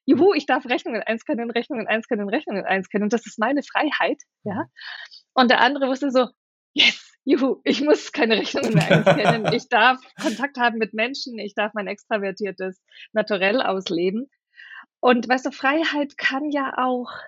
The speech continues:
Speaker 1: dieses „Ich zieh mich zurück und bin im stillen Kämmerlein“ sein.
Speaker 2: Mhm.
Speaker 1: Aber wenn's das Richtige ist, wenn's zu mir passt, ich muss bitte keine Entscheidungen treffen müssen, wenn ich nicht der Typ dazu bin.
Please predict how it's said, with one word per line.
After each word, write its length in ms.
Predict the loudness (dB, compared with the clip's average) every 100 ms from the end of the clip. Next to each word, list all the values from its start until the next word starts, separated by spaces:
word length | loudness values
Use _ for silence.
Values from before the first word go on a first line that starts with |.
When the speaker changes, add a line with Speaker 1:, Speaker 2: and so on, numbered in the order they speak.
| _ _ _ _ _ _ _ _ _ _ _ -4
Speaker 1:
dieses 300 | -2 -2 -4
„Ich 200 | -6 -2
zieh 140 | 0
mich 200 | 0 -2
zurück 380 | -2 2 0 0
und 120 | 0
bin 160 | 2 2
im 80 | 0
stillen 400 | 2 4 2 0
Kämmerlein“ 640 | -4 -2 2 2 0 -4
sein. 480 | -4 -4 -4 -10 -20 -18
Speaker 2:
Mhm. 520 | -14 -12 -10 -12 -14 -18 0
Speaker 1:
Aber 260 | 2 4 4
wenn's 180 | 4
das 180 | 0 -2
Richtige 360 | -2 0 2 0
ist, 160 | 0
wenn's 200 | -6 -8
zu 100 | -4
mir 120 | -4 -2
passt, 320 | -2 -4 -4
ich 140 | -6
muss 340 | 0 0 -2 -2
bitte 220 | -2 0
keine 360 | 0 2 2 2
Entscheidungen 560 | -4 0 0 2 -2 -4
treffen 460 | -4 -4 -4 -2
müssen, 380 | 0 -2 -2 -2
wenn 140 | -2
ich 120 | -2 -6
nicht 160 | -6
der 120 | -6
Typ 180 | -4 -6 -4
dazu 320 | -4 -4 -10
bin. 240 | -8 -8